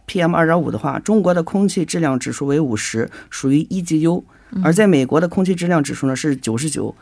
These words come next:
Speaker 1: 就属于二级良。
Speaker 2: 嗯，这以什么时候为标准来算呢？
Speaker 1: 这是以P M二点五的这个浓度。
Speaker 2: 它以时间区间呢？它的时间是什么区间？而是以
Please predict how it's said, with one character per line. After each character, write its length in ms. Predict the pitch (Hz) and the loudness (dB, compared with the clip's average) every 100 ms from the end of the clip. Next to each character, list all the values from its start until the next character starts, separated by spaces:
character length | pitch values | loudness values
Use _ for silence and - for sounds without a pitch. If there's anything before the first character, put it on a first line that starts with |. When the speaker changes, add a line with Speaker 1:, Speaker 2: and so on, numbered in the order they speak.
| - | -10
Speaker 1:
就 120 | - | -8
属 180 | - 127 | -4 -4
于 60 | 135 | 0
二 180 | 156 | 0
级 140 | 147 147 | 0 -4
良。 280 | 104 107 - _ 226 202 | -2 -4 -8 _ -10 -2
Speaker 2:
嗯， 340 | 202 202 208 - - | 0 0 -2 -8 -10
这 320 | - 330 254 - - - | 0 4 4 2 -8 0
以 320 | 208 175 139 | 2 4 2
什 160 | - 180 | 0 2
么 120 | 302 | 2
时 120 | - | 0
候 200 | 196 180 | 0 0
为 120 | 147 | 0
标 200 | 151 160 | 0 -2
准 140 | 156 120 | -2 -6
来 120 | - | -6
算 300 | 139 160 - | -8 -6 -6
呢？ 100 | - - | -6 -2
Speaker 1:
这 100 | 190 | 0
是 140 | 190 | 2
以 120 | 160 | 2
P 220 | - - 175 | 0 -2 0
M 180 | 180 - | 0 2
二 160 | 170 | 0
点 140 | 165 170 | 2 0
五 140 | 135 | 0
的 100 | 127 | -2
这 120 | 147 | -2
个 100 | 143 | 0
浓 260 | 120 117 143 | 2 2 2
度。 240 | 165 135 - _ _ _ _ _ _ _ - | 2 -2 -6 _ _ _ _ _ _ _ -6
Speaker 2:
它 220 | - 240 233 | 0 2 4
以 100 | 220 | 4
时 260 | 196 - 214 | 4 4 4
间 300 | 233 269 269 | 6 4 4
区 220 | - 285 | 0 -2
间 240 | 277 277 269 | 0 0 0
呢？ 180 | 196 - | -2 -6
它 120 | - | -6
的 80 | 233 | -4
时 220 | 214 202 | -2 -2
间 280 | 202 269 262 | 0 2 0
是 180 | 254 165 | 0 -4
什 120 | 151 | -2
么 120 | 139 | -4
区 160 | - 151 | -4 -4
间？ 160 | 147 | -4
而 120 | - 180 | -2 -2
是 300 | - 220 160 | 2 2 2
以 180 | 147 | 0